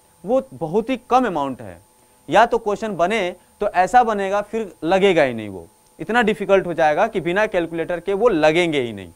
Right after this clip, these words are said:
ठीक है। या तो बनेंगे बिना कैलकुलेटर वाले, तो आसान आसान ही बन जाते हैं, ठीक है। तो आप लोग ये मत, ये मत परेशान हो जाएगा कि आसान आसान, ऐसे ही पेपर ही आते हैं, ठीक है। चलिए,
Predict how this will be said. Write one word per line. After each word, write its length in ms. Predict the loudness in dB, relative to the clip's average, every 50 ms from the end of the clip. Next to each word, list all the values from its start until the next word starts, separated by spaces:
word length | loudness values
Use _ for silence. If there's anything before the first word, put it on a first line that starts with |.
| _ _ _ _ _ _ _ -2
ठीक 160 | -2 0 0
है। 180 | 0 -2 -2 -6 _ _ _ _ _ _ 0
या 160 | 2 4 4
तो 120 | 2 2
बनेंगे 460 | -2 -2 -2 -2 -2 -2 0 0 0 0
बिना 240 | 0 0 -4 -4
कैलकुलेटर 480 | -4 -4 -6 -8 -6 -8 -8 -8 -6 -4
वाले, 220 | -4 -2 -2 -4
तो 180 | -6 -8 -8 -6 -6
आसान 280 | -4 -2 -2 -2 0
आसान 260 | -2 -2 -2 -4 -4 -4
ही 80 | -6
बन 180 | -6 -6 -4 -4
जाते 280 | -4 -4 -6 -6 -12
हैं, 180 | -14 -14 -14 -20 _ _ _ _ _ _ _ _ _ -10
ठीक 140 | -10 -8
है। 120 | -8 -8 -10 _ _ _ _ _ _ _ _ -6
तो 60 | -4
आप 260 | 0 2 2 2 4
लोग 140 | 2 2 2
ये 100 | 2 0
मत, 260 | 0 -2 -4 -4 -4
ये 420 | -4 -2 -2 -2 -4 -2 0 0 0
मत 180 | -2 -2 -4
परेशान 320 | -4 -6 -6 -4 -4 -4 -2
हो 80 | -2
जाएगा 180 | -2 0 -2 -2
कि 120 | -2 -2
आसान 300 | -4 -4 -2 -4 -4 -4
आसान, 240 | -6 -8 -8 -10 -10 -8
ऐसे 200 | -8 -8 -6 -8
ही 60 | -8
पेपर 320 | -6 -6 -6 -6 -4 -6 -4
ही 100 | -4 -4
आते 260 | -4 -6 -6 -10 -16
हैं, 180 | -18 -18 -20 _ _ _ _ _ _ _ _ _ _ _ _ _ -14
ठीक 100 | -8 -8
है। 120 | -8 -8 -8 _ _ _ _ _ _ _ _ _ _ _ _ _ _ _ _ _ _ _ _ _ _ _ _ _ _ _ _ _ _ _ _ _ _ _ _ _ _ _ _ _ _ _ _ _ _ _ _ _ _ _ _ _ _ _ _ _ _ _
चलिए, 360 | -2 -2 -2 0 -2 -6 -8